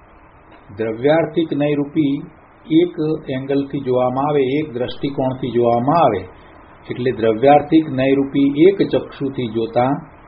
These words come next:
દ્રવ્ય સામાન્ય જ જણાય છે.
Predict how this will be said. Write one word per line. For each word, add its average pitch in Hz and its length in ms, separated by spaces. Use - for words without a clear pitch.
દ્રવ્ય 143 420
સામાન્ય 143 760
જ 151 100
જણાય 113 400
છે. 98 160